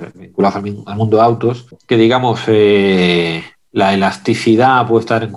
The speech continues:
en un cuatro, un seis, un ocho por ciento de, de, de precio en alguna categoría, que tiene una trampa, porque en el fondo esa elasticidad de precio, y esto engancha con, también con algo que decía Alberto al arranque, que tiene que ver con el tema de lo regulatorio,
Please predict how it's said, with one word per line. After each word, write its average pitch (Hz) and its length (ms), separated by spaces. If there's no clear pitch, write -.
en 104 100
un 95 80
cuatro, 127 380
un 107 40
seis, 127 280
un 110 80
ocho 110 160
por 101 120
ciento 123 300
de, 117 220
de, 110 140
de 104 120
precio 135 480
en 95 80
alguna 90 320
categoría, 104 580
que 123 140
tiene 160 200
una 113 160
trampa, 107 460
porque 104 220
en 101 80
el 101 120
fondo 139 640
esa 120 160
elasticidad 127 500
de 120 120
precio, 135 600
y 110 120
esto 113 200
engancha 120 420
con, 117 100
también 107 180
con 107 100
algo 101 180
que 104 200
decía 104 300
Alberto 104 280
al 101 80
arranque, 120 420
que 104 80
tiene 95 180
que 98 60
ver 98 100
con 92 120
el 92 80
tema 95 160
de 92 60
lo 92 100
regulatorio, 92 720